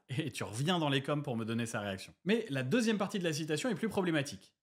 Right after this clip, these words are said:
Pourquoi on ne sait même pas si c'est vrai, les maths ? Bah, peut-être que les nombres et les figures n'existent pas, mais les raisonnements sont vrais formellement. La somme des angles d'un triangle, ça fait cent quatre-vingts degrés, c'est démontré. Alors oui, ce théorème est démontré.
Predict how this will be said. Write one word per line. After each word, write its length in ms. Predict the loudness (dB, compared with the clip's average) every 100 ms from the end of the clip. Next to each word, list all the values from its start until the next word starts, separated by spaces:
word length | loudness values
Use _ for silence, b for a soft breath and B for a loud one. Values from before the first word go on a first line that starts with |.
| _
Pourquoi 260 | -8 -2 0
on 60 | 0
ne 60 |
sait 180 | 0 0
même 280 | 2 0 -2
pas 200 | -2 -2
si 180 | -2 -6
c'est 220 | -4 -2
vrai, 340 | -2 0 0
les 100 | 0
maths ? 380 | -4 -6 -10 -20 _ _ _ _ _
Bah, 240 | -10 -10 _
peut-être 280 | -6 -4 -2
que 80 | 0
les 140 | 2
nombres 260 | 4 4 4
et 40 |
les 100 | 2
figures 340 | 2 0 0 0
n'existent 360 | 0 -2 0
pas, 200 | 2 2
mais 280 | 2 0 0 -2
les 120 | 0
raisonnements 460 | 2 2 2 0
sont 200 | -2 -4
vrais 260 | -2 0 0
formellement. 600 | 0 0 0 0 -4 -12 _ _ _ _
La 100 | -2
somme 240 | 2 4 4
des 160 | 4
angles 120 | 2 0
d'un 100 | 0
triangle, 320 | 0 0 2
ça 100 | -2
fait 100 | -2
cent 160 | 0 0
quatre-vingts 360 | -2 -2 -2
degrés, 280 | -2 -2 -2
c'est 140 | 0
démontré. 460 | 0 0 0 -2 -4 B B
Alors 320 | 2 4 4 4
oui, 200 | 4 2 -8 _ _ _ _ _ _
ce 180 | -8 -6
théorème 540 | -2 0 2 4 4 4
est 60 |
démontré. 640 | 4 4 4 0 -4 -10